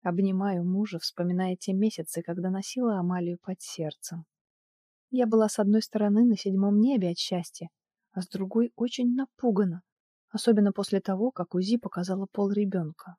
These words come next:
Но Дарткан... Он сделал все, чтобы я выбросила из головы дурацкие мысли о пророчестве и просто любила свое дитя, ожидая родов.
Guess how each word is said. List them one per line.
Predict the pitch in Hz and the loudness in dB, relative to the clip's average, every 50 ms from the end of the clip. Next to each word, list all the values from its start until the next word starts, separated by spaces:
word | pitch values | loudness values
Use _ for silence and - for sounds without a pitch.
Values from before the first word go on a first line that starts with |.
| _ _ _ | _ _ _
Но | 202 180 180 170 | -4 -2 -2 -2
Дарткан... | 165 175 175 180 - _ _ _ - - 226 233 233 233 _ _ _ _ _ _ _ _ _ _ _ _ _ _ _ _ _ _ _ - | 0 -2 -2 -4 -6 _ _ _ -6 -2 0 0 0 -2 _ _ _ _ _ _ _ _ _ _ _ _ _ _ _ _ _ _ _ -4
Он | 277 254 240 220 | 2 4 4 4
сделал | 208 190 180 208 202 202 196 196 190 | 4 4 2 2 2 2 2 0 -2
все, | 185 - - - - 233 226 | -4 -6 -10 -4 -2 -2 -2
чтобы | 208 - - 175 165 170 | -2 -2 -6 -6 -6 -4
я | 170 170 165 | -4 -4 -2
выбросила | 170 196 208 185 185 160 - - 170 175 175 | 0 0 0 0 -2 -4 -4 -4 -2 -2 -2
из | 175 175 175 | -2 -4 -2
головы | 185 180 180 180 180 214 220 | 0 0 0 2 2 2 2
дурацкие | 175 175 151 147 156 - - - - 175 180 | 2 2 0 -2 -4 -6 -10 -8 -4 -2 -2
мысли | 185 180 - - - 170 | -2 -2 -4 -4 -6 -6
о | 170 | -6
пророчестве | - 185 175 170 170 190 233 233 - - 170 - - - 175 - _ _ _ _ _ _ _ | -6 -8 -8 -6 -2 -2 -2 -2 -4 -8 -12 -14 -12 -14 -14 -14 _ _ _ _ _ _ _
и | - 254 | -10 -10
просто | 240 - 285 294 - - - 202 | -6 -4 -4 -4 -4 -4 -4 -2
любила | 180 180 190 180 196 208 190 185 | 0 0 2 2 2 2 0 0
свое | 180 - - 180 180 180 170 | -2 -2 -2 0 0 0 0
дитя, | 175 175 - - - 226 233 | -2 -4 -6 -4 -4 -4 -4
ожидая | 208 165 165 165 175 185 185 190 175 151 | -4 -4 -6 -6 -4 -4 -4 -4 -4 -6
родов. | 147 139 139 - 170 | -8 -10 -12 -14 -16